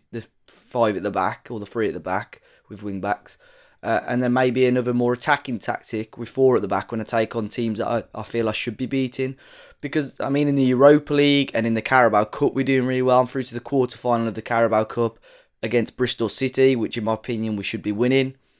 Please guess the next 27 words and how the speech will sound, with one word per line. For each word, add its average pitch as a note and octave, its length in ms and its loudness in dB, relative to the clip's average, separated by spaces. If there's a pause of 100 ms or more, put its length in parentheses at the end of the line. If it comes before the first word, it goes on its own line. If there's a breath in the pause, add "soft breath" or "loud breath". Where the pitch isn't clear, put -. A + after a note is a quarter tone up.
(380)
So - 140 -16
straight D3 280 6
away, A#2 260 8
you B2+ 120 0
know, A#2 100 0
the A#2+ 80 0
European C3 480 6
dream A#2 260 -2
could A#2 180 -6
live B2+ 200 6
on, A#2+ 280 4 (160)
'cause A#2 120 -10
I A#2 40 -6
could A#2 220 -10
get G#2+ 140 0
European A#2 400 -2
football A#2+ 500 -2
through A#2 160 -4
the A2+ 80 0
League A2+ 220 0
Cup A2+ 180 -6
if A2+ 100 -12
I A#2 40 -2
managed A2 320 -2
to A2 60 -4
win A2+ 180 0
it. G#2+ 180 -4